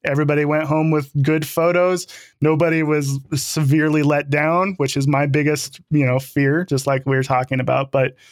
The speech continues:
you know, kind of touching on the, you know, not always getting perfect light thing is, uh, one of the things that I feel is important for me to feel, uh, fulfilled and, and, and, um,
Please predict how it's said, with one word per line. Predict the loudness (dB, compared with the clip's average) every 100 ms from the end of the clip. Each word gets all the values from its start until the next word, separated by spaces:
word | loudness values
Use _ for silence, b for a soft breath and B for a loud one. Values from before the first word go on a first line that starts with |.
| B B B
you | 0
know, | 2 2
kind | 0 0
of | -2 -4 -4
touching | -2 0 0
on | 2 0
the, | 0 0 0 -2 -6 _ b b 0
you |
know, | 2 2
not | 2 2 0
always | 0 0 2 0
getting | 0 0 0
perfect | 0 -2 -2 -2
light | 0 0 -2 -2
thing | -4 -2
is, | -2 -4 -8 B B B _ -6
uh, | -2 -2 -6 _ -2
one | 2 2
of | 2
the | -2
things | -2 0 0 0
that | -2 -2
I | -2
feel | -2 0 0
is | 0 0
important | -2 -2 -2 0 0 -2
for | 0
me | 2 4 2 0 -2
to | -4
feel, | -2 0 2 2 0 -2 -2
uh, | -2 0
fulfilled | -2 -2 -4 0 2 2 2
and, | 0 -2 -2
and, | 0 0 0 -2 -4 -6
and, | -2 0 0 0
um, | 0 0 -4